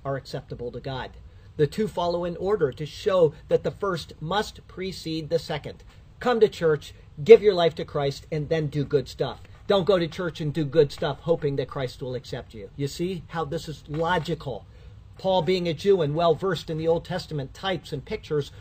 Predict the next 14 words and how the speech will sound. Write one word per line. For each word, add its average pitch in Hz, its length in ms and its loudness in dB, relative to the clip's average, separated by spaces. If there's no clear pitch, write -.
wrote 185 240 4
words 196 460 6
which 190 200 -4
reflect 226 420 -4
exactly 170 800 -2
what 190 180 -2
was 190 140 -4
going 208 300 2
on 208 220 0
in 185 100 -6
this 196 120 -6
first 185 320 -8
ram 190 240 -4
offering. 196 460 -4